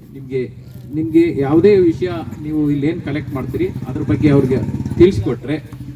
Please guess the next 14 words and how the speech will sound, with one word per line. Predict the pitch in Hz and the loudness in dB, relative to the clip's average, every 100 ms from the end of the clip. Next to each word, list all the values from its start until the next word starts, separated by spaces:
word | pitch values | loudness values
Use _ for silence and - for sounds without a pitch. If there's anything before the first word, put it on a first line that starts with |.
| - | -8
ಅಥವಾ | - 160 | -4 -2
ನಿಮ್ಮ | 160 156 | 0 0
ಶಿಶು | 151 151 185 | 0 2 2
ಅಭಿವೃದ್ಧಿ | 170 170 165 160 | 4 4 6 4
ಯೋಜನಾ | 151 147 147 | 4 0 -2
ಅಧಿ-, | 143 139 | -4 -6
ಆ, | 107 139 131 | -8 -10 -6
ಕಚೇರಿಯಿಂದ | 143 139 156 147 139 127 156 151 - - - - - | -4 0 0 0 -4 -4 -6 -6 -16 -20 -20 -20 -10
ಹಲವಾರು | 120 139 170 190 190 | 0 4 6 8 6
ಮಾಹಿತಿನ | 156 151 147 165 151 | 2 -4 -8 -10 -10
ತಮಗೆ | 135 127 127 - - - - - - | -8 -6 -8 -10 -20 -20 -20 -20 -6
ಕೊಡ್ತಾರೆ. | 143 - 117 85 - - - - - 120 | -4 -4 -6 -10 -16 -20 -20 -20 -20 -16
ಅಂತಹ | 127 139 131 | -10 -6 -4
ಮಾಹಿತಿಯನ್ನ | 127 113 170 190 175 143 | 0 4 4 4 0 -2